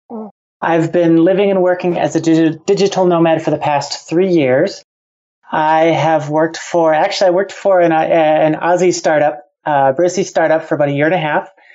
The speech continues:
Speaker 2: doing sales for them. And then I popped over to a Berlin startup that I'm working for now,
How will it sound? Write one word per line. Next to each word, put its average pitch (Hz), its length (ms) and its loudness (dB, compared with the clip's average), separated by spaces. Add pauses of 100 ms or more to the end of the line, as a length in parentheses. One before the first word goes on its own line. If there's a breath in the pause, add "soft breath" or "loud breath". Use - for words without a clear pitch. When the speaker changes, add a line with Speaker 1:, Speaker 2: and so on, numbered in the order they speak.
(460 loud breath)
Speaker 2:
doing 165 200 2
sales 160 320 0
for - 160 -4
them. 151 280 0
And 160 260 2
then 160 220 2
I 147 260 -2
popped 165 340 -4
over 160 220 0
to 160 200 -2
a 143 60 0
Berlin 147 400 0
startup 175 460 -2
that 165 80 -2
I'm 156 140 0
working 147 260 -2
for 143 240 -2
now, 139 480 0